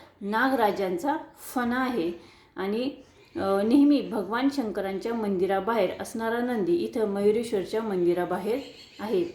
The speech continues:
हे इथलं वैशिष्ट्य आहे. मंदिराला असलेले चार दरवाजे सत्ययुग, त्रेतायुग, द्वापरयुग आणि कलियुगाची प्रतीकं मानलेली जातात. ठीक आहे, त्यानंतर दुसरा जो आहे सिद्धिविनायक, सिद्धटेक,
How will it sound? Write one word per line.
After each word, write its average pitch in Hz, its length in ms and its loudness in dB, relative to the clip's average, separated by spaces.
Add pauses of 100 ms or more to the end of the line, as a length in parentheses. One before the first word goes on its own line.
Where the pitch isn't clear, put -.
(320)
हे 269 100 2
इथलं 226 340 0
वैशिष्ट्य 226 640 4
आहे. 220 280 -4 (460)
मंदिराला 247 540 2
असलेले 269 420 2
चार 233 320 -2
दरवाजे 214 460 0
सत्ययुग, 240 540 -4 (380)
त्रेतायुग, 220 520 2 (320)
द्वापरयुग 208 680 2
आणि 202 220 -4
कलियुगाची 202 580 2
प्रतीकं 254 600 -2
मानलेली 185 580 0 (420)
जातात. 190 320 -2 (720)
ठीक 277 160 -6
आहे, 339 100 -4 (320)
त्यानंतर 254 540 2 (180)
दुसरा 277 300 2
जो 285 160 4
आहे 269 340 0
सिद्धिविनायक, 277 840 4 (180)
सिद्धटेक, 226 640 -4